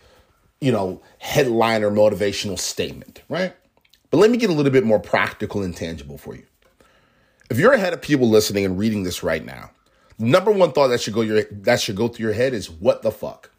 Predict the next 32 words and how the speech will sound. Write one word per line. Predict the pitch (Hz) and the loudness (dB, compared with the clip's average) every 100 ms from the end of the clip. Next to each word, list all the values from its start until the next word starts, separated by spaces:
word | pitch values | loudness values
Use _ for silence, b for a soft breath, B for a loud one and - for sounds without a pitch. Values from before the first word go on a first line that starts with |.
| _ _ _ _ _ _ _ _ _ _ | _ _ _ _ _ _ _ _ _ _
What | 101 113 175 220 - | -6 4 4 4 0
in | 175 | -4
the | 165 | 0
literal | 143 165 151 143 | 0 2 2 0
fuck? | - - - - _ _ 107 | 0 -6 -8 -20 _ _ -4
And | 113 | 0
I | |
don't | 117 131 160 | 2 2 0
mean | 156 | -4
to | 135 | -2
drop | 120 127 - | 2 2 2
the | 131 | 0
F-bomb. | 135 143 143 113 | 2 0 0 0
You | 110 | -2
folks | - 127 - 143 | 2 2 0 -2
know | 151 | 0
I | 113 | 0
don't | 87 139 143 | -2 -2 0
drop | 131 131 | 0 0
it | 123 | 0
that | 123 | 0
often, | 135 147 131 | 0 0 0
but | 107 | 0
it's | 104 | -2
time | - 151 165 165 | -8 -4 -2 0
to | 131 | 0
drop | 104 131 127 123 | 2 0 0 -6
it | - | -6
today. | 185 101 92 - _ _ _ _ _ _ _ _ _ _ - | -6 -4 -6 -8 _ _ _ _ _ _ _ _ _ _ -2
What | 214 214 | 0 2
the | |
fuck? | 254 302 - | 2 0 -4